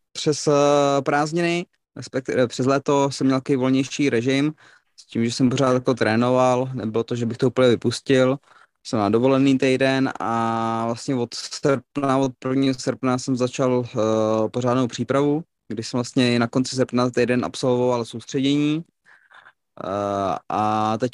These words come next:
vlastně do toho šlapu, co to jde, a snažím se trénovat dvakrát denně, abych, eh, byl připravený na ten zápasy.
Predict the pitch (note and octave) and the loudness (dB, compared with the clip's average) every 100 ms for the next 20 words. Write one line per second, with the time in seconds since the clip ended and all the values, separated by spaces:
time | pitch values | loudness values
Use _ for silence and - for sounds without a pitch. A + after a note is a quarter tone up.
0 | - B2+ D3 C3 C#3 C#3 C3+ A#2+ C3+ D3 | -4 -2 -2 -2 -2 0 -2 -2 -6 -4
1 | C3+ C3 C3 D3 - - A2 A2 A2 A2 | -2 2 2 2 -2 -4 -2 0 0 -2
2 | A2 A2+ - B2 A#2+ - A#2+ A#2+ B2 A#2+ | -2 -4 -6 -4 -4 -2 -2 0 0 0
3 | C3 B2 B2 B2+ C3 A#2+ G#2+ A2+ - - | 0 0 2 0 0 -4 -4 -4 -4 0
4 | A#2+ A2+ A2+ A2+ A#2+ - - D#3 C3+ A2 | 2 4 2 2 0 -2 -2 0 0 0
5 | A2+ G#2+ G2+ A2 - | -2 -2 -2 -6 -6